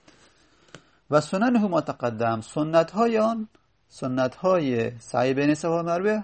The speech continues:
همونطوری که گذشت. و ان یکون علی طهارت و ستارت،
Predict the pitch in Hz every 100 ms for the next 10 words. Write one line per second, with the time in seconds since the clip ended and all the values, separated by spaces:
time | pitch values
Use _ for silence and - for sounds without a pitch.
0 | - 156 151 147 160 151 151 170 185 -
1 | _ _ _ _ _ 285 277 127 110 107
2 | 107 - - _ _ _ _ _ _ _
3 | _ _ _ _ _ _ - 190 185 196
4 | 202 247 247 214 196 190 190 160 160 180
5 | 196 175 151 143 143 147 131 143